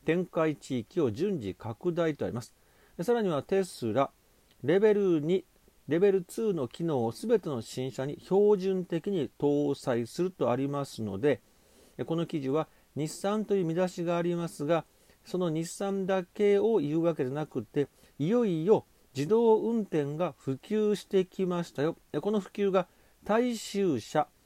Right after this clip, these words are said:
高級車ではなくて、その会社の大衆的な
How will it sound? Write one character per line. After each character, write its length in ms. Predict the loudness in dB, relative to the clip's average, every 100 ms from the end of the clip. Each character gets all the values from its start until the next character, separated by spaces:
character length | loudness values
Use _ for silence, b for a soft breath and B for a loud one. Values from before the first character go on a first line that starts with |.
| _ _
高 280 | 2 2 2
級 260 | -2 -4
車 180 | 0 0
で 100 | 0
は 100 | -2
な 140 | -4 -8
く 120 | -10
て、 300 | -2 0 0 b b b b
そ 120 | -2
の 140 | -2
会 240 | 0 0 0
社 120 | 0
の 140 | -4
大 300 | -4 -2 -2 -4
衆 320 | -4 -2 -2
的 320 | -4 -6 -4
な 360 | -2 0 -2